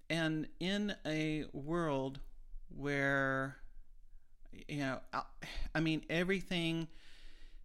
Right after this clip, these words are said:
is being driven by social media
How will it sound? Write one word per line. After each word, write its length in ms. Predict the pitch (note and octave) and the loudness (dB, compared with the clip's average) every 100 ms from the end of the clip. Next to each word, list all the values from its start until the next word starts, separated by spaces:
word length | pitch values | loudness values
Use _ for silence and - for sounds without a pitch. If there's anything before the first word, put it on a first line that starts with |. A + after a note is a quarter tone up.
| - D#3 | -4 2
is 240 | D#3 C#3+ | 2 2
being 320 | - D#3 D#3 | 2 4 4
driven 500 | C#3+ D3+ D3+ D3 C#3 | 2 0 2 2 2
by 260 | C3 C3 C3 | 2 0 0
social 400 | C3 C3 C3+ C#3 | 0 0 -2 0
media 560 | B2+ C3+ A#2+ A#2+ - | 4 6 4 0 -6